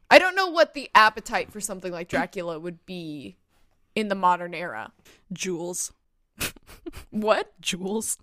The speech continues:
Speaker 2: Vapes.
Speaker 1: No, no, no. I mean, <laughs> no, no. I just meant I don't know how interested the public would be in seeing it.
Speaker 2: I know, but I want him to,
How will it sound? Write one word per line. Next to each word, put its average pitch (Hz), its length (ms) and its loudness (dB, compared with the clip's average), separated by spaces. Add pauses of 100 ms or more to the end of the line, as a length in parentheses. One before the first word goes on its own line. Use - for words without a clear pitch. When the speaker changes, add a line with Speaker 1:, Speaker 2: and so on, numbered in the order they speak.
(560)
Speaker 2:
Vapes. 196 760 4
Speaker 1:
No, 370 160 0
no, 359 120 -8
no. 339 380 6
I 269 140 2
mean, 285 180 -6 (300)
<laughs> - 260 -20
no, 320 420 2
no. 262 440 -8 (420)
I 359 140 2
just 359 200 -2
meant 349 200 -6
I 302 100 6
don't 277 200 -4
know 269 100 0
how 269 180 -4
interested 226 440 -8
the 220 40 -6
public 226 440 -4
would 202 140 -6
be 208 140 -6
in 185 140 -6
seeing 226 500 -6
it. 139 280 -8
Speaker 2:
I 208 100 -8
know, 202 160 -12
but 185 120 -12
I 180 120 -12
want 185 340 -16
him 175 120 -16
to, 170 200 -14